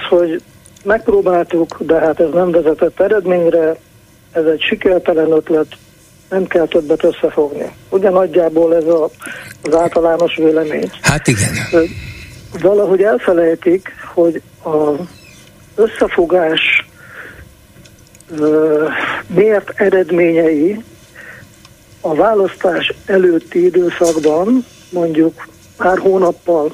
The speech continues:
Speaker 1: korábban, még a háború kitörése előtt egészen biztatóak voltak.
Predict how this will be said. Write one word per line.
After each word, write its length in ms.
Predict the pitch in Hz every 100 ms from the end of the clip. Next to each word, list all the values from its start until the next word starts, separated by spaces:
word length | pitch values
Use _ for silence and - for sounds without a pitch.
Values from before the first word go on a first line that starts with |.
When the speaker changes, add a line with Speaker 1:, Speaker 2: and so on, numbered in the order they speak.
| -
Speaker 1:
korábban, 800 | 185 156 147 147 151 156 214 240 - - - - - - - - -
még 280 | 175 160 170
a 120 | 175
háború 400 | 170 185 175 165
kitörése 600 | 165 165 170 165 165 175
előtt 520 | 156 156 156 180 - - - - - - - _ _ _ - -
egészen 520 | 208 180 170 170 156
biztatóak 640 | 160 - 170 170 160 156
voltak. 540 | 170 160 - 175 -